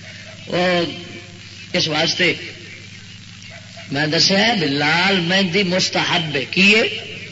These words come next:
کوئی کافراں دا یہ طریقہ نہیں، بلکہ حدیث وچ آیا ہے کہ وہ نہیں رنگ دے، تسا رنگو۔ تے دوسری حدیث وچ آ گیا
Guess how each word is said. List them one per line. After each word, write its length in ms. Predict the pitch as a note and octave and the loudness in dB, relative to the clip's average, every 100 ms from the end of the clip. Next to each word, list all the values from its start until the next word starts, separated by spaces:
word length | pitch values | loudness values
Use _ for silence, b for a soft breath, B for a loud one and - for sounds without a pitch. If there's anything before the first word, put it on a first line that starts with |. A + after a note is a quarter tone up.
| - - - - - - | -12 -12 -12 -14 -16 -8
کوئی 380 | F#3 A3+ A#3+ A#3+ | 0 4 6 4
کافراں 480 | G3+ G#3+ G3+ G#3 G#3+ | 4 0 2 2 2
دا 180 | G#3+ G#3+ | 4 4
یہ 80 | G#3+ | 2
طریقہ 440 | A3 A3 F3+ A#3 A3+ | 0 -2 0 0 2
نہیں، 300 | A#3 A#3 A#3+ - - - - - - - - - - - - - - B2+ | 2 0 -2 -8 -14 -16 -14 -14 -16 -16 -18 -18 -18 -18 -18 -18 -14 -6
بلکہ 500 | D#3+ F3+ G3+ G#3 F#3+ | 0 2 2 2 2
حدیث 420 | D3+ D#3+ F3+ G3+ | 4 4 4 2
وچ 180 | F#3+ F#3+ | 2 2
آیا 400 | F#3+ G3+ G#3 A3+ | 4 6 4 4
ہے 40 | G3+ | 2
کہ 80 | F#3+ F#3 | 0 0
وہ 280 | F3 F#3+ G#3+ | 0 2 2
نہیں 320 | F#3 E3+ A#3+ | 2 2 4
رنگ 220 | G#3 A#3 A3+ | 4 4 4
دے، 180 | B3 | 4
تسا 340 | A3 C#4 - A#3 | 4 4 4 4
رنگو۔ 460 | C4 C4 A#3+ G3 - - - - - - - - - - - - - - - - - - - - - - - - - - - | 6 6 6 4 2 -4 -6 -10 -12 -14 -16 -16 -16 -18 -18 -18 -18 -18 -18 -18 -18 -18 -18 -18 -18 -18 -16 -16 -18 -16 -4
تے 80 | F#3+ | -4
دوسری 440 | D#3+ B3+ A#3 C#4+ | 0 2 4 6
حدیث 380 | B3 B3 C#4 A#3 | 6 8 8 6
وچ 180 | C4 C4+ | 6 6
آ 140 | C4 | 6
گیا 260 | C4+ C#4 | 6 6